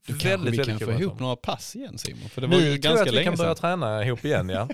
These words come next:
Speaker 1: <laughs>
Speaker 2: Så att jag, nu känner jag liksom helt plötsligt att, eh, livet, eh, löparlivet vänder lite
Speaker 1: Ja.
Speaker 2: grann. Det ska bli väldigt kul.
Speaker 1: Ja, men härligt.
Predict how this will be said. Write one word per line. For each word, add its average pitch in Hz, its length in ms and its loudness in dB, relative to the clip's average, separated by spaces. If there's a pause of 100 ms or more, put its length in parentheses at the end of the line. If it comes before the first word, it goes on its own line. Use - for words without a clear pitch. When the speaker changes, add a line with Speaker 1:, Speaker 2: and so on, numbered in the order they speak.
Speaker 1:
<laughs> - 120 -20
Speaker 2:
Så - 140 -2
att 143 100 -2
jag, 165 160 0
nu 165 120 2
känner 131 220 0
jag 254 80 -2
liksom 180 220 -4
helt 175 160 -4
plötsligt 156 340 -8
att, - 320 -6
eh, 117 300 -2
livet, 110 560 -6
eh, 107 180 -2
löparlivet 104 600 -4
vänder 85 260 -6
lite 98 160 -10
Speaker 1:
Ja. 98 60 -4
Speaker 2:
grann. 113 300 -4
Det 113 60 -16
ska - 120 -20
bli 135 100 -14
väldigt - 220 -18
kul. - 120 -16
Speaker 1:
Ja, - 40 -10
men 92 140 -10
härligt. 117 500 -10